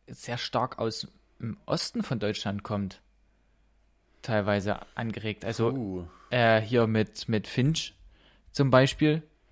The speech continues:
Speaker 2: Finch auch, stimmt.
Speaker 1: Der Finch auch. <laughs>
Speaker 2: Stimmt, der ist,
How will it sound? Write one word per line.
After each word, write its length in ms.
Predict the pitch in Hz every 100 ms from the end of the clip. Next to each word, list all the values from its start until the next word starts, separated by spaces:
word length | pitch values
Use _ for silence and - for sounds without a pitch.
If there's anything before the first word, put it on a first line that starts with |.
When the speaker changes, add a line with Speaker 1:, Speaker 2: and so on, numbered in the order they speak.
| _ _ _ _ _ _ -
Speaker 2:
Finch 420 | - - 104 -
auch, 240 | 135 120 -
stimmt. 440 | - 120 107 - - _ _ _ -
Speaker 1:
Der 320 | 110 107 120
Finch 340 | - 127 120
auch. 220 | 120 131 123
<laughs> 400 | 120 135 117 123 - -
Speaker 2:
Stimmt, 320 | 110 98 -
der 220 | 104 117
ist, 160 | 110